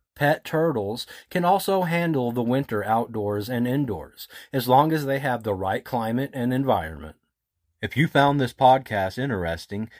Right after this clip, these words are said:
consider visiting assorted animals dot com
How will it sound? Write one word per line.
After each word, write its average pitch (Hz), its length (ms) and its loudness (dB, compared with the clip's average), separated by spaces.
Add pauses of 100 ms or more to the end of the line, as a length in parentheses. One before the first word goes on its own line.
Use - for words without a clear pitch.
consider 156 420 0
visiting 131 500 2
assorted 131 540 2
animals 101 480 0
dot 107 320 4
com 107 440 -2